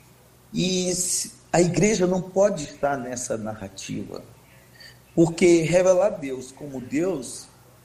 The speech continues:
o cristianismo é apenas uma religião como qualquer outra. Mas Jesus não vem revelar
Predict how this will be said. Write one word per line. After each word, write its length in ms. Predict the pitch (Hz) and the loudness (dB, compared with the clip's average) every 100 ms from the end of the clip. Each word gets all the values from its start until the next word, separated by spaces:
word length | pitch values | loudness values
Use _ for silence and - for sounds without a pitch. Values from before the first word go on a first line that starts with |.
| _ _ _ _ - | _ _ _ _ -12
o 120 | 185 | -8
cristianismo 760 | - 220 - 190 175 196 202 | -6 -4 -2 -2 -2 0 0
é 60 | 196 | 0
apenas 460 | 180 180 175 180 175 | 0 0 2 0 0
uma 160 | 180 | 0
religião 520 | 175 175 170 151 151 160 | 2 2 0 -4 -6 -6
como 260 | 170 156 | -6 -4
qualquer 320 | - 147 - | -2 -2 -2
outra. 460 | 139 120 113 - - - _ - _ _ _ _ _ _ _ _ _ - | -4 -6 -10 -16 -20 -20 _ -20 _ _ _ _ _ _ _ _ _ -10
Mas 680 | 113 127 139 - - - - | -2 0 2 0 -2 -4 -4
Jesus 680 | - 113 160 151 180 220 170 | -2 4 4 4 4 4 4
não 260 | 160 180 151 | 2 2 2
vem 420 | 110 147 185 147 | 0 0 0 0
revelar 840 | 110 120 113 113 107 110 113 110 | 0 2 2 2 2 0 -2 -6